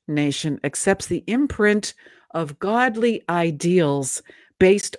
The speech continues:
on its natural tendencies.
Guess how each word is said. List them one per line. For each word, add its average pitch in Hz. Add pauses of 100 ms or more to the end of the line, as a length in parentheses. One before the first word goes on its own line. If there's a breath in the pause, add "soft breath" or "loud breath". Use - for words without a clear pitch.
on 160
its 143
natural 160 (300)
tendencies. 165